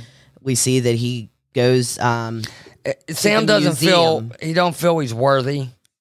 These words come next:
Speaker 1: Yeah.
Speaker 2: So he, he gives it to a museum that's dedicated to Steve Rogers.
Speaker 1: Yeah, and there he makes the speech first.
Speaker 2: Yes.
Speaker 1: And we actually see a familiar face in the crowd that was watching him.
Speaker 2: Mm-hmm.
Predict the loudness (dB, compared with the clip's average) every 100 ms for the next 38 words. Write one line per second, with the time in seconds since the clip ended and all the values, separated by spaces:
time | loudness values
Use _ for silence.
0 | _ _ -4 -4 -4 -2 2 2 0 -2
1 | -6 -6 -4 -2 -2 -2 -4 -2 0 0
2 | 0 -2 -2 -4 -8 -14 -6 -4 -4 -6
3 | -8 -10 -10 -14 -12 -8 -2 -2 -2 -6
4 | -8 -12 -12 -8 -2 0 0 -2 -2 -2
5 | 0 -2 0 0 0 2 2 2 0 -2
6 | -2 -2 -2 -4 -2 -2 0 -2 0 -2
7 | -6 -6 -2 -2 -2 -10 -10 -8 -6 -4
8 | -6 -6 -8 -6 -4 0 -2 -2 -8 -6
9 | -8 -6 -2 2 2 2 2 2 2 0
10 | 2 2 2 0 0 0 0 2 0 2
11 | 0 0 0 -4 -10 _ _ _ -10 -2
12 | 0 2 0 0 -2 -2 -2 -4 -6 -2
13 | 0 0 0